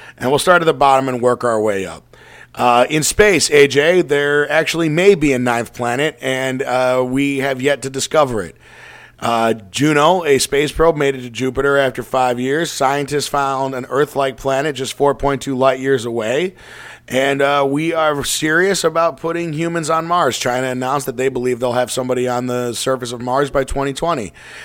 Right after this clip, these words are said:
And I imagine they'll be dead in thirty seconds because China won't care if they live, just that they got there. Uh, do you wanna handle sports?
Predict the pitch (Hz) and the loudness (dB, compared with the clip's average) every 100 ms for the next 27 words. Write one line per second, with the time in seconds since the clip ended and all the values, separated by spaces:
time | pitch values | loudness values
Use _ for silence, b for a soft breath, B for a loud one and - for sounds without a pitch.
0 | B 110 113 113 117 117 123 120 123 135 | B -6 -2 -2 -2 -2 -2 -2 -2 0
1 | 160 135 101 90 107 113 - 139 104 - | 2 2 0 -4 -6 -4 -2 -2 -4 -10
2 | 95 98 - 101 101 104 123 - 196 165 | -12 -12 -10 -8 -6 -6 -6 0 2 4
3 | 131 123 135 175 123 113 107 101 98 101 | 2 -4 2 2 2 -4 -8 -8 -10 -8
4 | 110 110 - 71 - _ b b b b | -6 -6 -8 -18 -20 _ b b b b
5 | b b b b b b 113 123 117 131 | b b b b b b -2 0 2 2
6 | 135 139 135 131 120 - 127 151 - - | 4 4 2 0 -2 0 2 2 -2 -16